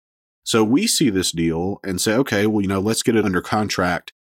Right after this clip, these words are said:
and see how much time this I R S lien still has." In Tennessee and in most states, liens have a ten-year life, okay? And that means that whenever they're recorded, that they're recorded for ten years. Now, ten-year in one day, they expire,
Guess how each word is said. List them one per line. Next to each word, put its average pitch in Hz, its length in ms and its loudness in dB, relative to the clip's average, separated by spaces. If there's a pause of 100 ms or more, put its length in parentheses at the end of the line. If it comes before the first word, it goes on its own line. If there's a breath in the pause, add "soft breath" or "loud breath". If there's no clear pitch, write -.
and 98 280 -2
see 113 580 0
how 110 300 -2
much 110 280 -2
time 87 580 -2
this 85 180 -4
I 95 120 0
R 92 140 0
S 90 160 -2
lien 90 160 -4
still 82 240 -4
has." - 380 -6 (320)
In 107 140 0
Tennessee 147 540 2
and 101 120 0
in 101 120 0
most 113 240 0
states, 92 520 0 (120)
liens 135 420 2
have 113 180 2
a 90 140 0
ten-year 110 800 0 (100)
life, - 480 -2 (320)
okay? 101 240 -2
And 98 100 -2
that 110 160 0
means 110 300 0
that 95 140 -2
whenever 117 280 0
they're 117 140 2
recorded, 101 720 0 (240)
that 98 160 0
they're 113 100 4
recorded 117 460 2
for 95 160 -2
ten 107 260 -2
years. - 380 -4
Now, 98 380 0
ten-year 139 400 2
in 104 100 0
one 117 220 2
day, 92 320 0 (180)
they 95 200 0
expire, 98 800 0